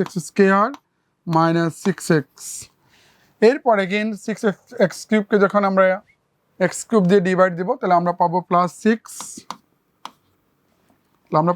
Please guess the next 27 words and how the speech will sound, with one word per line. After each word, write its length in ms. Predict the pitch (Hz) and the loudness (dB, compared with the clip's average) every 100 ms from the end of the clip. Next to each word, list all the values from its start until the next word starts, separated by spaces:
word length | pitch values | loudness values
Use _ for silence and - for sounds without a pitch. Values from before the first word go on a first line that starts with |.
| 185 | -2
পাচ্ছি 240 | 180 208 175 - | -2 -2 -2 0
সিক্স 280 | 196 185 - - 185 | 0 0 -10 -10 -6
এক্স 160 | 165 - - | -6 -10 -4
কিউব, 360 | 190 190 190 208 - - - _ _ _ _ _ _ _ _ _ _ - - | 2 4 4 0 -4 -18 -20 _ _ _ _ _ _ _ _ _ _ -12 0
six 120 | 196 - | 0 2
into 180 | 202 190 190 175 | 0 2 4 4
minus 260 | 180 185 - 196 | 2 -4 -4 -6
x 20 | - | -4
is 80 | 185 180 | -6 -2
equal 240 | 180 175 175 | 0 0 0
to 60 | 180 165 | -2 0
minus 260 | 160 180 175 208 | 0 0 -2 -2
six 120 | 185 - 196 208 | -4 2 4 4
x, 20 | - - - - _ _ _ _ _ _ _ _ _ _ _ _ _ _ - | -2 -14 -20 -20 _ _ _ _ _ _ _ _ _ _ _ _ _ _ -2
six 120 | 196 - | -2 0
into 180 | 202 180 190 | -2 2 2
plus 260 | 190 180 170 202 196 | 4 2 2 0 2
one 100 | 208 226 | 0 -6
is 60 | 175 170 | -6 -6
equal 360 | - 170 165 165 - | -2 0 0 -4 -4
to 80 | 170 170 - | -2 -2 -2
plus 300 | 160 156 151 - - | 0 0 -2 -8 -2
six। 160 | 190 - - - - - _ - - _ _ _ _ _ _ _ _ _ _ _ _ _ _ _ | -2 -2 -20 -20 -20 -20 _ -20 -20 _ _ _ _ _ _ _ _ _ _ _ _ _ _ _
তাহলে 140 | 202 | -2
আমরা 100 | 208 208 | 2 4
ওইখান 140 | 214 | 4
থেকে 100 | 226 | 4